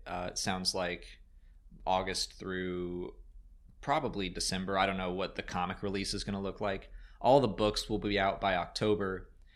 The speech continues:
The comics will probably continue on. But no, I don't think that they're gonna do only High Republic and nothing else. I mean, we're, we're gonna get The Mandalorian still,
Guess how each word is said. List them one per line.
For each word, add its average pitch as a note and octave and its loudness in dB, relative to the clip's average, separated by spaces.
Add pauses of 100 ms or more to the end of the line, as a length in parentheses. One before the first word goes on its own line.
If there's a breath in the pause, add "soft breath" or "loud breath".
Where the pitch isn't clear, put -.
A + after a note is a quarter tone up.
(120 soft breath)
The - -2
comics G#2 2
will G2+ -4
probably F2+ -4
continue F2+ -6
on. E2+ -6 (500 soft breath)
But G#2+ 0
no, F#2+ 0
I G#2 8
don't A2 0
think G#2+ 0
that G2 -2
they're G2+ 2
gonna F#2+ -2
do F2+ -4
only A#2+ 0
High G#2+ 4
Republic F#2 -2 (460)
and G2 -6
nothing F2+ -4
else. - -4 (1000)
I - -6
mean, G#2 2
we're, G#2+ 2 (100)
we're A#2 -2
gonna A#2 2
get A2+ 0
The A#2+ 0
Mandalorian A2 2
still, G#2 4